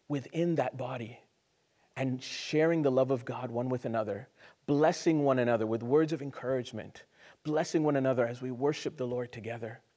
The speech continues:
And we saw how the church really was the church in those days. And so in this passage, you can ask the question, "Who's the temple?" It's Jesus.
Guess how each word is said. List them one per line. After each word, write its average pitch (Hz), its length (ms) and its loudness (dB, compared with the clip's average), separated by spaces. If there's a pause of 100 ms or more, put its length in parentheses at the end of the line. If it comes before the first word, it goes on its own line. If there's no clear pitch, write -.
(440)
And 131 180 -2
we 131 80 2
saw 170 460 0
how 135 180 0
the 120 100 -4
church - 440 -4
really 147 240 2
was 135 180 -2
the 120 100 -14
church 117 380 -4
in 120 160 -8
those 113 280 -2
days. - 460 -10 (680)
And 131 140 0
so 143 200 8
in 135 100 4
this 180 180 4
passage, 160 760 -2 (600)
you 139 100 -4
can 143 180 2
ask 165 300 2
the 151 60 0
question, 107 520 0 (840)
"Who's 180 220 -4
the 170 100 0
temple?" 160 480 2 (720)
It's - 140 -20
Jesus. - 680 -4